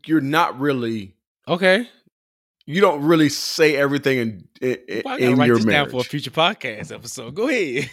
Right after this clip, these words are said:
Speaker 2: <laughs>
Speaker 1: Right? And, and it, this is my theory, my thought process, 'cause you can't say everything. 'Cause if you said, if you literally said, if you said everything that was on your mind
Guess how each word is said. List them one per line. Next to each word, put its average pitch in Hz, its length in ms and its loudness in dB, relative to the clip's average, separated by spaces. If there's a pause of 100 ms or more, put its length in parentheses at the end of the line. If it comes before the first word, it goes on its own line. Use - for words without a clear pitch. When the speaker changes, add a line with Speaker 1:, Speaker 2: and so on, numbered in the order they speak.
Speaker 2:
<laughs> - 100 -14
Speaker 1:
Right? 123 280 2 (140)
And, 170 160 0
and 170 180 2
it, 190 160 2
this 175 180 4
is 160 100 -6
my 135 200 4
theory, 151 240 -2
my 110 160 0
thought 135 220 2
process, 87 340 -6
'cause 127 180 -4
you 160 120 -6
can't 208 280 0
say 127 140 2
everything. 87 380 -8
'Cause 135 160 -2
if 160 60 2
you 175 80 2
said, - 240 2
if 156 140 4
you 196 140 -2
literally 170 300 4
said, 135 260 2
if 151 100 4
you 190 80 2
said - 180 2
everything 147 260 2
that 139 60 6
was 117 100 -4
on 131 160 4
your 127 80 2
mind 78 360 -2